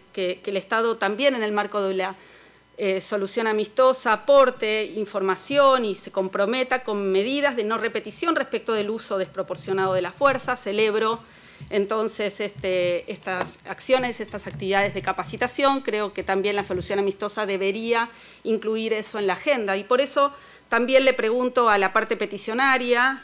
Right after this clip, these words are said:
eh, en principio, cuál es la postura que tienen con respecto a esta solicitud que hace el Estado en relación con determinar el número de personas, eh, beneficiarias, si están en condiciones de determinar el número de personas o están en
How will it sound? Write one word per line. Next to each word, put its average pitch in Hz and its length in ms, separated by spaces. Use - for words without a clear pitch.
eh, 190 480
en 196 160
principio, 233 340
cuál 240 140
es 240 60
la 233 120
postura 262 480
que 208 120
tienen 277 500
con 220 180
respecto 240 560
a 196 220
esta 208 260
solicitud 202 920
que 208 120
hace 196 680
el 190 200
Estado 247 640
en 196 120
relación 208 400
con 220 380
determinar 214 600
el 240 160
número 285 460
de 220 100
personas, 269 800
eh, 208 160
beneficiarias, 240 880
si 175 140
están 208 220
en 214 100
condiciones 202 580
de 240 80
determinar 208 640
el 208 240
número 254 360
de 202 120
personas 294 680
o 190 120
están 208 300
en 208 100